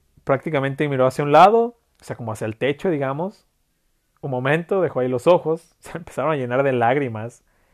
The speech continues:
Y entre voz, con una voz entrecortada me mencionó como de que había, había productos que él había hecho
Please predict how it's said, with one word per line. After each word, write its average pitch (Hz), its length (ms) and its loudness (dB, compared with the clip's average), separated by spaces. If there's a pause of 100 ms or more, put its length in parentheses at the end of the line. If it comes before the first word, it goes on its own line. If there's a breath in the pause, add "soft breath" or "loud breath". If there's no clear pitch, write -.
(460)
Y 120 1080 -6 (580)
entre 131 280 -2
voz, 135 340 0 (220)
con 131 160 -4
una 156 100 4
voz 175 180 2
entrecortada 135 760 2
me 147 100 -6
mencionó 110 460 -10
como 123 240 -8
de 107 560 -8 (600)
que 127 120 -4
había, 123 800 0 (920)
había 143 200 8
productos 185 440 2
que 185 120 0
él 185 80 4
había 180 300 6
hecho 175 640 2